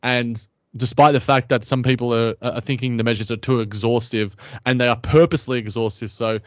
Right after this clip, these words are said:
Joe Tsai can push Kyrie Irving out the door, the, the sort of last dot point or two is essentially meeting with, you know, Joe Tsai and such, which seems, again, as I've said, a little bit rich given his history when it comes to human rights and,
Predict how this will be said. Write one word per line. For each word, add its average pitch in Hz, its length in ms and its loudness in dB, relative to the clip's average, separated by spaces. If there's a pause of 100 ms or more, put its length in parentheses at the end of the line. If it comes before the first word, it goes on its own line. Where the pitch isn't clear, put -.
(260)
Joe 127 220 2
Tsai 120 260 0
can 117 220 -6
push - 260 0
Kyrie 117 340 -2
Irving 110 220 -4
out 110 160 -4
the 107 80 -8
door, 113 380 0 (400)
the, 156 260 4
the 139 300 -4
sort 208 180 6
of 180 80 6
last 139 480 4
dot - 280 0
point 139 460 -4
or 127 120 -4
two 135 260 0
is 120 140 0
essentially 123 500 -6
meeting 117 440 -2
with, 117 340 -2 (760)
you 127 200 -4
know, 120 140 0
Joe 147 440 2
Tsai 143 320 4
and 123 120 0
such, 113 200 -6
which 120 140 -6
seems, 170 340 -2
again, 127 340 0
as 123 160 0
I've 113 120 -4
said, 127 180 -2
a 110 60 -4
little 127 340 0
bit 110 140 -2
rich 117 280 -4
given 110 220 -4
his 120 240 -6
history 113 360 -4
when 110 120 -4
it 117 60 -10
comes 113 240 -4
to 113 80 -6
human 107 260 -2
rights 107 400 0
and, 104 180 -8